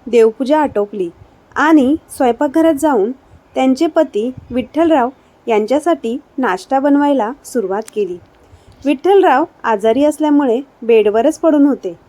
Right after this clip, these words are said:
म्हणून रुक्मिणीताईंना सर्व काही त्यांच्या हातातच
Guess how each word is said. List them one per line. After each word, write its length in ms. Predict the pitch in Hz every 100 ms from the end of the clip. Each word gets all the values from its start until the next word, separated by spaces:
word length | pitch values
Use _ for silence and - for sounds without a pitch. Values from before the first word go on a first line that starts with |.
| _ _ _
म्हणून 380 | 254 302 320 277 302 - 247
रुक्मिणीताईंना 800 | 247 254 262 302 330 302 240 262 _ _ -
सर्व 340 | - 277 302 349
काही 320 | 330 262 269 - _
त्यांच्या 300 | 285 294 349
हातातच 680 | 311 247 247 262 254 240